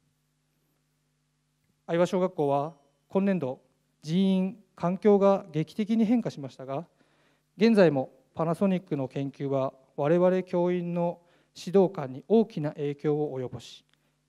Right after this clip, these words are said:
アイシーティーに関する研究会およびセミナー等での実践報告や模擬授業等を通し、新しい教育スタイルの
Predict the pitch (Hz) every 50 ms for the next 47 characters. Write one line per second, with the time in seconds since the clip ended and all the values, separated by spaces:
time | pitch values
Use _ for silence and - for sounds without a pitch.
0 | _ _ _ 170 175 185 180 208 196 196 220 214 190 190 185 - - 170 170 156
1 | - 180 170 160 - 160 156 156 160 - 202 190 185 - 147 143 - 180 185 185
2 | 170 156 143 - 160 156 170 180 190 196 190 190 233 226 185 160 147 151 156 175
3 | 175 - _ _ _ _ _ _ _ 151 160 160 - - - 208 196 202 175 196
4 | 202 - 202 143 131 - 139 127 123 127 131 139 156 180 175 190 190 185 151 135
5 | 127 - 170 147 131 117 - - 135 123 - - - _ _ _ _ _ _ _
6 | _ _ _ - 165 160 - 214 220 220 214 - 247 240 202 - - - 170 170
7 | 175 175 - 175 - - - 196 185 160 156 147 156 160 -